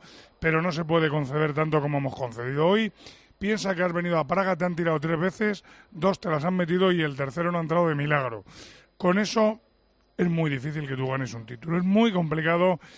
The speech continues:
que tú vuelvas a ser campeón de Europa o que vuelvas a ser campeón del mundo, porque es que no se puede regalar en el fútbol de hoy en día. Y cuando te encuentras equipos correosos como este, eh, de la República Checa,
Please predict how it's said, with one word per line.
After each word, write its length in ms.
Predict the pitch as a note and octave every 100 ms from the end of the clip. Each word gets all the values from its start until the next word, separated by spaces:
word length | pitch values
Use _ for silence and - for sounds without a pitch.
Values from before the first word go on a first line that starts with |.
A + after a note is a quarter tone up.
| - _
que 140 | - D#3+
tú 120 | F3
vuelvas 280 | F3 E3+ D3
a 40 | D3+
ser 80 | D3
campeón 320 | D3+ D3+ D3+
de 60 |
Europa 420 | D3+ F#3+ D3+ G3 F3+
o 60 |
que 60 | D#3
vuelvas 280 | D#3 D#3 D3
a 40 |
ser 80 | D3+
campeón 320 | D3 C#3+ D3+
del 120 | D3+
mundo, 420 | D#3 F#3 F#3 G3 - - - - _
porque 300 | E3 E3+ E3+
es 80 | F#3+
que 180 | - F#3+
no 220 | F3 G3
se 160 | E3 F3
puede 280 | F#3+ G3+
regalar 360 | F3 D#3 E3 E3+
en 120 | E3+
el 100 | D3
fútbol 340 | - F3+ E3 D3
de 60 |
hoy 120 | D3
en 120 | C3+ B2+
día. 260 | B2 G#2 - - - -
Y 80 | G3
cuando 280 | E3 E3 D3+
te 80 | D3
encuentras 400 | C#3+ G3 F#3 C#3+
equipos 340 | C#3 D#3+ D#3+
correosos 540 | - D#3+ D#3+ E3+ D3 -
como 400 | D3+ D3 D3+ E3
este, 480 | - F3 E3 C#3+ - - - - _
eh, 760 | - D#3 D3 C#3+ C#3+ C#3+ C#3+ C#3+
de 100 | C#3+
la 120 | D3 C#3+
República 420 | C#3 E3+ E3 D#3+
Checa, 460 | F#3+ F3 F#3 G3+